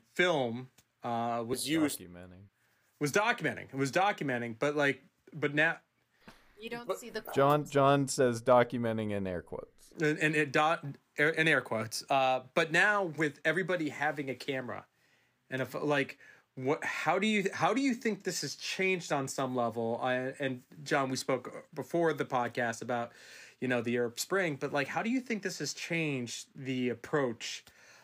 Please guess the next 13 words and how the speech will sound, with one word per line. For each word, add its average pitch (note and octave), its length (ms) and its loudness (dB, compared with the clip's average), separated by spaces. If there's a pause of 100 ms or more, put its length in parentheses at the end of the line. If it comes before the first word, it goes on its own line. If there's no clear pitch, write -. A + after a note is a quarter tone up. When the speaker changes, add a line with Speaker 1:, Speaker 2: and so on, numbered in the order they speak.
(120)
Speaker 1:
uh, A#2+ 400 2 (120)
and C#3 200 2
the C3+ 40 2
responsibility C3 1000 0 (100)
of C3+ 340 2 (540)
quote C3+ 200 -2
unquote B2+ 320 -4
filmmaking B2+ 720 -2
or, C3 380 -2 (220)
in D3 140 4
air D#3+ 160 4
quotes, A#2+ 440 0 (340)
documenting? G#2+ 720 -4